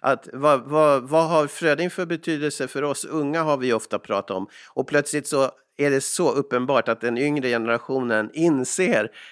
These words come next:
det är inte bara någon gammal poet, någon poet, utan det träffade honom då. I och för sig, han är ju poet själv, men, eh, mottaglig. Men, men det är ju, plötsligt så ser man att det, det är på riktigt. <laughs> Det är på riktigt bra, eller vad, vad man ska säga.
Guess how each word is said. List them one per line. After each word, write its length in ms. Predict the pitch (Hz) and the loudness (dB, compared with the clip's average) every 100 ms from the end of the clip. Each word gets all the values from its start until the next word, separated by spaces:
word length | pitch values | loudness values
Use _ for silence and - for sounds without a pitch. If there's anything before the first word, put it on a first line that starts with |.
| _ | _
det 80 | - | 0
är 60 | 165 | 2
inte 160 | 165 | 2
bara 260 | 139 135 127 | 2 4 4
någon 180 | 127 123 | 2 2
gammal 360 | 123 117 113 | 2 4 0
poet, 520 | - 147 180 101 95 | 0 -2 0 -2 -4
någon 220 | 117 117 117 | 0 0 0
poet, 460 | 135 151 135 - - | -2 0 0 -4 -6
utan 400 | 127 123 117 104 - _ | -2 -2 -4 -6 -18 _
det 140 | 135 | -6
träffade 540 | 123 - 131 - 135 139 | -4 -2 -2 0 -2 0
honom 360 | 143 107 95 | -2 -2 -4
då. 80 | 92 98 | -6 -6
I 120 | 135 | -6
och 40 | 123 | -2
för 40 | |
sig, 100 | - | 0
han 180 | 131 131 | 2 2
är 120 | 139 | 2
ju 100 | 139 | 2
poet 300 | 135 127 113 | 0 -2 -2
själv, 260 | - 151 117 | 0 0 2
men, 240 | 110 107 104 _ - _ _ _ | -2 -4 -6 _ -20 _ _ _
eh, 100 | 101 101 - - | -6 -6 -8 -6
mottaglig. 680 | 127 123 - 165 113 98 110 | -4 -2 2 2 2 -4 -2
Men, 180 | 117 - | -2 0
men 160 | 127 | -2
det 60 | 135 | 0
är 300 | 147 135 120 | 0 -2 -2
ju, 120 | 110 - _ | -8 -14 _
plötsligt 320 | 147 143 - 143 | -2 -2 -2 -6
så 100 | 143 | -4
ser 200 | 151 135 | -2 0
man 80 | |
att 220 | 120 117 - | -2 -4 -14
det, 340 | 127 131 131 117 | -6 0 0 0
det 60 | |
är 40 | 131 | -4
på 120 | 139 | 0
riktigt. 460 | 170 165 196 127 127 120 - - 120 | -2 0 0 0 -4 -10 -14 -18 -16
<laughs> 400 | - - - - | -18 -20 -20 -4
Det 80 | 139 | -2
är 40 | |
på 100 | 160 | 2
riktigt 400 | 175 180 - 180 | 2 2 2 -2
bra, 220 | 120 104 104 | 0 0 0
eller 120 | 110 | 0
vad, 280 | 117 104 - | -4 -6 -12
vad 80 | - | -8
man 140 | 120 | -8
ska 220 | 117 - - | -8 -12 -14
säga. 160 | 107 | -14